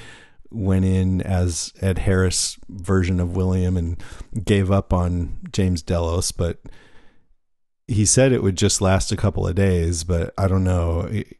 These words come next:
it's hard to tell when that happened. I, I feel like it was before anything else we've seen from Ed Harris, Man in Black. I don't know. But it, anyway, if, if there's no risk,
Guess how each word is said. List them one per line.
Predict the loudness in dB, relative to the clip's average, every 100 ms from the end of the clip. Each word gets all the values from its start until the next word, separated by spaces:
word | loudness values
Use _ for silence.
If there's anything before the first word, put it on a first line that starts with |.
| _
it's | -14 -10 -6 2
hard | 2 2
to | -2
tell | 0 2 2 2
when | 0 0
that | 0
happened. | 2 0 2 0
I, | 0 -2
I |
feel | -4 0 0
like | 0 0
it |
was | -2 -2
before | -4 -6 -2 0 0 0 -2 -6 -14 -16 -16 -16 -16 -2
anything | 0 0 0 0
else | 0
we've | -2 -2
seen | -2 -2
from | 0 0
Ed | 0 0
Harris, | 2 2 0 -2
Man | -2 -2
in | -2
Black. | 0 0 0 -2 -6 -8 -10 -10 -12 -16 -20 _ _ _
I | -4
don't | -2
know. | -2 -4 -10 -6 0
But | 0
it, | 0 0
anyway, | 2 4 2 2 0
if, | 0 -2 -2
if | -4 -2
there's | 0 0 2
no | 2
risk, | 4 2 2 0 -6